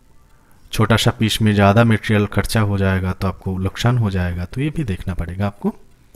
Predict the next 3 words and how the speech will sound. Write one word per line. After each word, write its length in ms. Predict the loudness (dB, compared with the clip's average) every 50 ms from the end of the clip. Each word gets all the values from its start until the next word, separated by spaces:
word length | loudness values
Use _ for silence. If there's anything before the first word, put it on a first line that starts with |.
| -20 _ -20 -20 -20 _ -20 -20 -20 -8
तो 80 | -6 -6
इसीलिए 440 | -6 -4 -6 -4 -2 0 0 -2 -2 -4 -12 -20 -20 -20 -20 -20 -20 _ -20 -20 _ _ -20 -20 -20 _ -20 -20 -20 -20 -20 -20 -20 -20 -20 -20 -20 -20 -20 -20 _ -20 -20 _ -20 _ -20 -20 -20 -20 -20 _ -20 _ _ -8 _
मटेरियल 520 | -2 -2 0 0 2 4 4 4 4 2